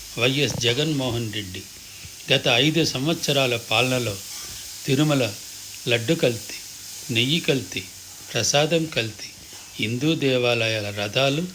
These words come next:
రాములోరి తల తుంచడం, ఇంకా ఎన్నెన్నో అవినీతి అక్రమాలు చేసి, చేసి ప్రజలు రెండు వేల ఇరవై నాలుగు ఎన్నికల్లో చీకొట్టి,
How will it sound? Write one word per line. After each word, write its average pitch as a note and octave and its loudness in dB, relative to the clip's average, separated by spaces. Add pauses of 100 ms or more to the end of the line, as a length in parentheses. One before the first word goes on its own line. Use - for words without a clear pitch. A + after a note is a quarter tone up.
(400)
రాములోరి B2 4
తల A2+ 2
తుంచడం, C#3 0 (360)
ఇంకా C#3 2
ఎన్నెన్నో C3 2
అవినీతి A#2+ 2
అక్రమాలు A2+ -4
చేసి, - -10 (1200)
చేసి C3 2 (440)
ప్రజలు C3+ 4 (140)
రెండు D3 4
వేల C#3 8
ఇరవై C3 4
నాలుగు A#2+ 2
ఎన్నికల్లో A2+ 0
చీకొట్టి, C3+ 2